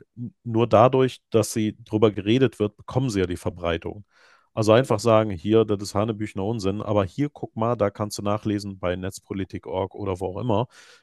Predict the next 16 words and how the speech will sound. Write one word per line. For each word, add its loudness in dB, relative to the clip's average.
äh, 0
das -2
sind -8
Fakten -4
und -8
das -2
sind -4
interessante -8
Themen -4
und -10
da 4
ist -4
eine -8
kritische -12
Betrachtung. -6
Ähm, -2